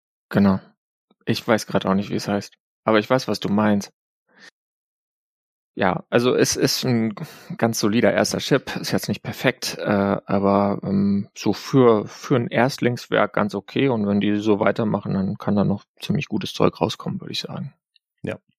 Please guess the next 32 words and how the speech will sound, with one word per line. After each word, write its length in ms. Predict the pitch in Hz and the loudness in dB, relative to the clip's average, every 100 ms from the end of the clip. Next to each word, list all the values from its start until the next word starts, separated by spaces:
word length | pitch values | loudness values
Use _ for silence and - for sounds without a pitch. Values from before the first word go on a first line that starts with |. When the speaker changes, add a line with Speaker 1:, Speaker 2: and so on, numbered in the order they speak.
| - - - | -20 -20 -6
Speaker 2:
Äh, 300 | - 113 117 110 - | 2 6 6 4 -4
Realtime 500 | 147 123 143 151 147 | -2 4 4 4 4
Follow-up, 440 | 147 135 127 131 | 6 6 6 2
äh, 280 | 127 120 120 | 4 6 6
Dragon 720 | 113 107 117 135 151 127 117 113 | 2 0 0 2 2 4 4 2
Naturally 580 | 123 127 - 120 113 | 2 0 0 2 2
Speaking 760 | 113 - - 110 - 92 92 85 | 0 -2 0 0 2 0 0 0
heißt 180 | 101 - | 0 0
es 120 | - | -2
wohl 100 | 92 | 0
mittlerweile 600 | 92 90 87 90 92 90 | 0 2 4 4 4 2
von 200 | - 101 | 2 4
Speaker 1:
Ah, 200 | 95 104 | 6 6
ja. 80 | 87 | 6
Speaker 2:
Nuance. 380 | 87 - - - _ _ _ - | 2 -2 -6 -8 _ _ _ -4
Ja. 220 | - - | -2 -2
Speaker 1:
Genau, 240 | - - 170 | 2 4 4
Nuance. 420 | - - - - - _ _ _ _ _ _ _ _ | 0 0 0 -4 -14 _ _ _ _ _ _ _ _
Speaker 2:
Da 120 | - 92 | 0 2
haben 160 | 101 | 2
sie 120 | 104 87 | 2 2
damals 460 | 98 98 98 - | 4 4 2 2
dann 240 | - 95 98 | 2 4 4
diese 160 | 123 | 6
Speaker 1:
Früher 80 | 104 | 6
Speaker 2:
ganz 200 | 104 104 | 4 2
tollen 260 | - 110 110 | 4 6 6
Speaker 1:
I 100 | 117 | 4
B 160 | 107 | 4
M 180 | 101 101 | 4 4
Via 320 | 104 110 95 | 2 4 4
Voice. 420 | - 90 113 - | 2 -2 -4 -8